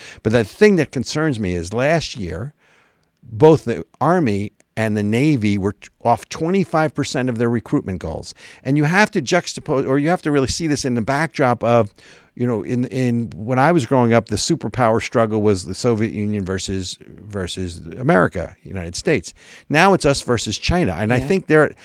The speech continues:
Speaker 1: I think their armed forces are two point two million. I'm, I would almost, I think that's the right number. And we're at one point four million.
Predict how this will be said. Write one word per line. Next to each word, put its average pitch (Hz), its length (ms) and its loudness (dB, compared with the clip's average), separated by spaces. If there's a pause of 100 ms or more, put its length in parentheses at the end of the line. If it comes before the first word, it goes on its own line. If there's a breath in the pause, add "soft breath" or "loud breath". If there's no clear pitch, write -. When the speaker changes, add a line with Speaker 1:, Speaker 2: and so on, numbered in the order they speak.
(140)
Speaker 1:
I 139 100 2
think 190 220 0
their 151 100 6
armed 143 300 0
forces 135 400 0
are 104 80 0
two - 180 -4
point 139 280 -8
two 135 180 -4
million. 123 340 0
I'm, 113 160 -2
I 107 80 -2
would 110 140 -2
almost, 117 280 -4 (160)
I 82 60 -8
think 113 200 -8
that's 113 180 -4
the 110 100 -4
right 104 160 -2
number. 107 260 -2 (220 loud breath)
And 120 140 0
we're 151 100 6
at 117 80 6
one 131 160 0
point 120 240 -2
four 127 240 2
million. 143 240 0